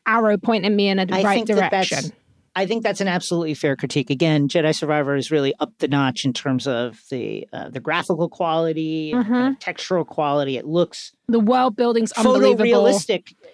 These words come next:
Speaker 2: Yeah, it
Speaker 1: Looks
Speaker 2: looks
Speaker 1: like you're watching
Speaker 2: as
Speaker 1: a movie.
Speaker 2: It really does. Eh, but, uh, attendant with that is the thing you're talking about, where the game esch-, kind of eschews the very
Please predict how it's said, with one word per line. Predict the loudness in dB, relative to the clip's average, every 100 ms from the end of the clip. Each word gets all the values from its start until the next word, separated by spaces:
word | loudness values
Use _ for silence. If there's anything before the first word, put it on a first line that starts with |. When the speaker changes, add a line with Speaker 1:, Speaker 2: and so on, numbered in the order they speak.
| -8
Speaker 2:
Yeah, | -2 0 2 0
it | 2
Speaker 1:
Looks | 2 4
Speaker 2:
looks |
Speaker 1:
like | 2
you're | 4
watching | 4 2
Speaker 2:
as | 4
Speaker 1:
a | 4 4 4
movie. | 2 0 _ _ _ _
Speaker 2:
It | -4 0
really | 2 2
does. | 2 2 2 0 -4 -10 _ _ -4
Eh, | -2 -2 -4 0
but, | 0 0 -4 _ _ _ _ _ -12
uh, | -12 -16 -20 _ -8 -6 -4
attendant | -4 0 2 2 2
with | 0
that | 0 -2 -2
is | -2 -2 -4
the | -2
thing | 0
you're | 0
talking | 0 -2 -2 -4
about, | -6 -8 -6
where | -6 -8 -10 -12 -18 _ _ _ _ _ _ _ _ _ _ _ -12
the | -8 -4 0
game | 2 4 4 2
esch-, | 0 -2 -8 -4
kind | 0
of | 0 0
eschews | -2 -2 0 2 4 2
the | -2 -2
very | 2 2 2